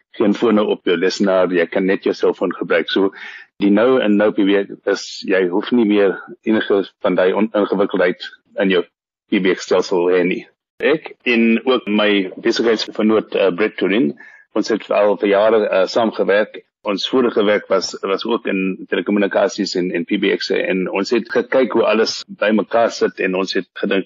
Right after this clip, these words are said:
dit hoef nie te, eh, so ingewikkeld te wees. Ons kan 'n beter, eenvoudiger stelsel ontwerp. Ons het, eh, omtrent vyf jaar gelede begin op hierdie konsep,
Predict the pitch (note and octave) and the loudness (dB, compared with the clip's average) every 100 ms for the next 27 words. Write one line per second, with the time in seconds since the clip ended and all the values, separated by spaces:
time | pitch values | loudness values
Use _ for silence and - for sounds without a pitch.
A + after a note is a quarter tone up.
0 | - _ - G#2 F#2+ A#2+ - - - - | -6 _ -4 -2 0 0 0 -4 -2 0
1 | F#2+ - A2 G2 - F#2+ F#2+ G#2 F#2 - | 0 0 0 0 -2 -2 -2 -2 -4 -4
2 | F#2 F#2+ - F#2+ F2 C3+ F2+ G2 G2 - | 0 0 0 -4 -2 -2 0 0 0 -2
3 | - G2+ - G#2 F#2+ F#2+ - F#2+ F#2 F#2+ | -2 -2 0 0 0 -2 0 0 0 0
4 | F#2 - - G2 F#2 G2 E2+ - - - | -2 -4 -4 -4 0 0 0 -4 -6 -4
5 | G#2 - G2+ G2 G2 A#2+ G#2+ A#2+ A2+ G#2 | -2 2 4 4 2 0 2 2 2 2
6 | F#2 F#2+ F#2 G#2+ F#2+ - - F#2 F2 F#2 | 2 0 2 2 0 -2 0 0 0 -4
7 | E2 F#2 F2 - F#2+ - - | -2 -2 -2 -2 -4 -4 -6